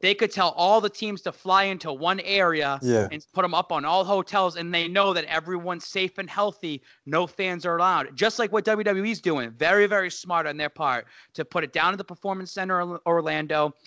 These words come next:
Speaker 1: have only a few people involved there, and still have it on T V, 'cause there's still money in T V revenue and ads. But I've also saw this on N B A Reddit, and someone proposed this idea.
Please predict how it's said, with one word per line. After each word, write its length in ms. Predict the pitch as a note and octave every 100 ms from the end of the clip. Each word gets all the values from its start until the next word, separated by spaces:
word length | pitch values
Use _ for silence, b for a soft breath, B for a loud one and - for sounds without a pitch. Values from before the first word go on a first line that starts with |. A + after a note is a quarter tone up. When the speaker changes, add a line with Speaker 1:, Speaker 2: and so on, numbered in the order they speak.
| b
Speaker 1:
have 200 | - E3
only 160 | E3 E3
a 60 | C#3+
few 260 | - G3
people 380 | - G3+ - G3
involved 420 | F#3 E3 D#3+ D#3
there, 280 | D#3+ D#3 D3+ B -
and 100 | C#3+
still 260 | - F#3+
have 220 | E3+ F3 E3+
it 80 |
on 140 | E3 D3+
T 240 | - F3
V, 120 | D#3+ E3
'cause 180 | E3+
there's 180 | D3+ D#3+
still 320 | - G3+ G3+
money 440 | A3 F#3 F#3+ G3 E3+
in 100 | D#3+
T 240 | - F#3
V 160 | F3 F3+
revenue 520 | D#3+ D#3+ E3 D#3+ D#3 D3+ B B
and 180 | D3+ D3
ads. 480 | D#3 D#3 C3 A2+ - b _ _
But 260 | G3 F#3 - _ _ _ - -
I've 200 | E3+ F3+
also 280 | C#4+ D#4+
saw 260 | A#3 A#3+ G3+
this 240 | F#3 F3 -
on 280 | E3 D#3+ D#3
N 180 | F3+ F#3+
B 180 | F3+ F3+
A 240 | E3 D#3+ C#3+
Reddit, 380 | C#3+ A#3+ D3+ - _ _ E3+
and 100 | D#3+
someone 280 | - F3+ D#3+
proposed 400 | E3+ F#3 E3 D3
this 180 | D#3+ E3+
idea. 540 | D3 C#3+ F#3+ F3 A#2